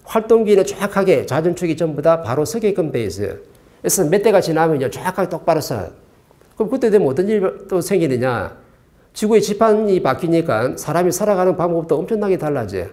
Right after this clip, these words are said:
그래서 지금 일본에 있는 저 간도뿐만 아니라 저 러시아에 있는 저 만주 저쪽 전부 다 뭐냐면 전부 다 원래 우리 땅이기 때문에 전부 다, 다 회복이 다 되게끔 돼 있어요. 그럼 회복이 다 되면은, 그래서 옛날에 법문한 게 있잖아요.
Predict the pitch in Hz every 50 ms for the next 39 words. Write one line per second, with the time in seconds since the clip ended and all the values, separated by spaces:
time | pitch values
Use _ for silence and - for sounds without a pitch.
0 | - - _ _ _ - 180 180 190 151 - 180 180 185 196 190 196 202 202 196
1 | 202 190 185 165 156 147 160 151 - - 139 160 165 175 175 156 165 170 170 170
2 | 139 117 117 135 127 113 95 - - - - - - - 156 135 135 135 143 135
3 | - 196 190 175 165 147 139 127 123 117 - 151 117 107 107 113 127 135 165 160
4 | 185 185 185 156 - - 220 226 220 208 208 165 120 117 123 135 135 110 - 175
5 | 165 151 160 170 143 120 135 165 185 175 123 131 147 156 - 185 175 175 175 160
6 | 165 - 135 117 110 117 127 139 117 101 - - - - - _ - 202 190 170
7 | 151 139 135 127 113 104 170 233 208 196 185 151 139 131 117 104 170 196 190 165
8 | - 139 123 107 107 98 98 - 113 101 101 104 - - _ _ _ _ _ _
9 | _ _ _ - 208 220 202 143 135 220 247 233 233 208 190 - 143 123 113 190
10 | 208 208 202 151 123 147 147 135 - - - - - - - - _ _ 247 240
11 | 226 220 180 226 226 190 - 185 185 185 196 202 202 190 175 147 - 175 160 147
12 | 127 120 117 120 110 98 87